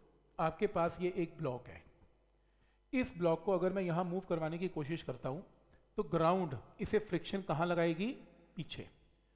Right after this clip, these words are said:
तो by reaction ये ground के ऊपर भी friction लगाएगा आगे। वो अलग बात है कि ground की friction, ground को कौन हिला लेगा, हम ये लेते नहीं है, पर actual में force of friction equal and opposite होती है। तो ये, ये फोर्स फ्रिक्शन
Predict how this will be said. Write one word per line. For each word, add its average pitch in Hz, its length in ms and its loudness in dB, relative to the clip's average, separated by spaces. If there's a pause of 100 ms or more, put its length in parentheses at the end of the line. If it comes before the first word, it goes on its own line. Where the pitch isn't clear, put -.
(420)
तो 226 60 2
by 196 240 6
reaction 165 560 2 (220)
ये 175 200 -2
ground 175 400 2
के 220 140 0
ऊपर 202 400 2
भी 156 240 0
friction 202 400 -4
लगाएगा 160 420 4
आगे। - 400 -6 (760)
वो 151 100 -14
अलग 170 260 -10
बात 160 240 0
है 165 80 2
कि 175 120 -4
ground 151 320 -2
की 180 120 -4
friction, 170 500 -4 (540)
ground 165 240 0
को 170 80 -2
कौन 151 200 -4
हिला 135 220 -2
लेगा, 113 400 -8
हम 175 100 -2
ये 175 80 0
लेते 160 320 6
नहीं 196 120 2
है, 226 100 2
पर 196 220 4
actual 233 320 0
में 233 100 2
force 180 300 0
of 202 140 2
friction 196 300 -2
equal 165 280 -2
and 143 60 -4
opposite 117 300 -10
होती - 220 -18
है। - 120 -20 (1120)
तो 175 60 0
ये, 170 340 2 (680)
ये 170 220 2
फोर्स 165 300 -2
फ्रिक्शन 180 360 -4